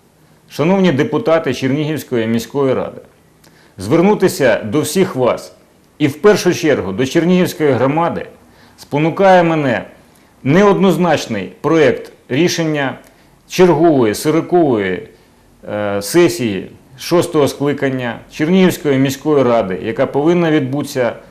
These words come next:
двадцять п'ятого квітня поточного року. До цього часу вже було достатньо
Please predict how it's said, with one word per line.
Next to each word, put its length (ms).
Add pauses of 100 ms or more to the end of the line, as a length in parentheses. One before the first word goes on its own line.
двадцять 400
п'ятого 560 (280)
квітня 380
поточного 840
року. 380 (760)
До 140
цього 320
часу 440 (520)
вже 220
було 260
достатньо 760